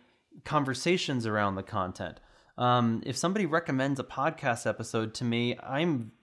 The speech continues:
almost certainly gonna listen to it because they know me and it's, like, a personal recommendation. And I'm like,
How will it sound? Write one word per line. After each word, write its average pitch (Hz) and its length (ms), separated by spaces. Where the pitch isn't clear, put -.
almost 156 380
certainly 139 320
gonna 117 180
listen 143 340
to 107 180
it 113 100
because 120 240
they 120 100
know 143 360
me 135 360
and 117 140
it's, 117 180
like, 120 140
a 117 60
personal 131 500
recommendation. 127 720
And 110 80
I'm 110 80
like, 107 160